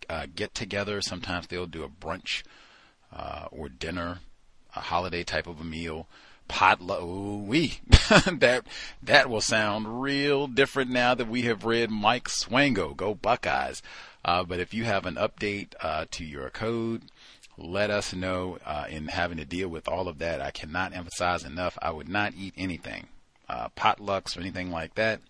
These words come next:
No, thank you. And, uh, like I said, hey, I would use it to your advantage.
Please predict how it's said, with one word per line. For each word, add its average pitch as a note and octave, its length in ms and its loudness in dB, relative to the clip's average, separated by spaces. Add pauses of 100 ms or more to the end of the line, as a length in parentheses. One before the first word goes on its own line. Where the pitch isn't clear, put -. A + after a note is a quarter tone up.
(920)
No, G#2 260 -4
thank D#2 320 -8
you. - 120 -16 (1040)
And, G2 140 -4
uh, F2+ 60 -6 (140)
like G2 160 -2
I - 60 -2
said, A2+ 420 -2 (320)
hey, D#2 480 -2
I G2 120 4
would F2 140 -4
use G#2+ 200 -2
it G#2 180 -8
to G2 120 -6
your F#2+ 180 0
advantage. F#2+ 640 -6